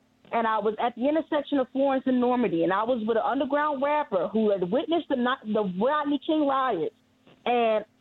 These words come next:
He's, and I asked him straight up, I said, "Do you think something like this is gonna happen again?" Because as you know, in sixty-five they had the Watts riots. Less than thirty years later, they had the Rodney King riots. And he said, and I'm gonna paraphrase him here, "If we don't reckon with what this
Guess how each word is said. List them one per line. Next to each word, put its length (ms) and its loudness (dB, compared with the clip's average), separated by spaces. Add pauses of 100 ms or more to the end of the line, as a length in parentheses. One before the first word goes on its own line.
(260)
He's, 160 0 (140)
and 80 0
I 100 -2
asked 420 -4
him 200 0
straight 240 0
up, 200 -2
I 160 -2 (100)
said, 280 0
"Do 60 2
you 240 2
think 200 0
something 160 -2
like 140 -2
this 120 2
is 40 -6
gonna 200 -2
happen 240 0
again?" 280 -2 (320)
Because 260 -2
as 220 0
you 120 0
know, 320 0 (200)
in 200 0
sixty-five 500 -2
they 80 2
had 100 -2
the 60 0
Watts 360 -4
riots. 400 -2
Less 160 -2
than 120 -2
thirty 300 0
years 300 2
later, 360 0
they 180 0
had 320 0 (260)
the 60 -2
Rodney 360 0
King 220 0
riots. 260 0
And 100 2
he 120 0
said, 280 2 (200)
and 140 0
I'm 140 -2
gonna 160 0
paraphrase 580 0
him 80 0
here, 240 2 (220)
"If 180 0
we 140 2
don't 320 0
reckon 320 0
with 120 2
what 180 0
this 140 0